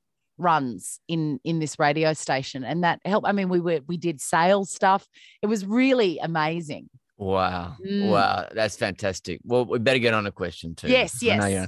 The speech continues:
Speaker 2: you're, uh, what, what's the most unhelpful feedback you've received?
Speaker 1: Um, I think I've had two. Uh, first was from my very first boss in Queensland. He told me,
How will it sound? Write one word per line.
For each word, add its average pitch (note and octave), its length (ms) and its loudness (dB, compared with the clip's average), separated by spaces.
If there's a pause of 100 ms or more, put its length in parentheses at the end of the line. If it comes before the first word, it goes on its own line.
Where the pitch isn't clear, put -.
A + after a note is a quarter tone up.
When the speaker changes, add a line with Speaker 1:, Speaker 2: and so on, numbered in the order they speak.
Speaker 2:
you're, A2 120 4
uh, - 20 8
what, C#3+ 340 4
what's B2 280 2
the C3+ 100 0
most A2+ 240 2
unhelpful G2+ 500 -2
feedback F2 540 -4
you've D2+ 120 -12
received? D#2+ 520 -8 (920)
Speaker 1:
Um, G#3+ 840 2 (920)
I A3+ 100 -8
think - 680 -4 (1400)
I've G3+ 160 2
had F#3+ 260 -2
two. F#3+ 480 0 (640)
Uh, F3+ 240 -2
first A3 640 0
was F#3 280 0
from E3+ 600 2
my E3 240 0
very F3 360 2
first - 500 -4
boss D#3+ 320 -2
in E3 140 -6
Queensland. D#3 560 0
He D#3 80 -4
told D#3+ 280 0
me, D#3 160 -4